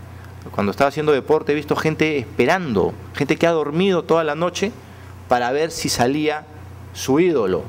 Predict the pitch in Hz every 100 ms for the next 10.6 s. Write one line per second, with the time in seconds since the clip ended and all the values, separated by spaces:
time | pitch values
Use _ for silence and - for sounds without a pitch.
0 | - - - 104 98 117 151 117 92 95
1 | 175 160 107 - - 117 127 127 120 131
2 | 123 110 98 - - - - - - -
3 | - - - - - - - - - 101
4 | - - - 104 139 165 160 143 139 117
5 | 127 131 110 135 127 - 117 127 127 120
6 | 127 135 - 120 123 107 117 110 120 120
7 | 113 92 - 95 87 95 87 - - -
8 | 135 135 104 107 135 95 - - - 110
9 | 117 110 120 120 - 107 135 139 120 107
10 | 113 127 120 139 131 156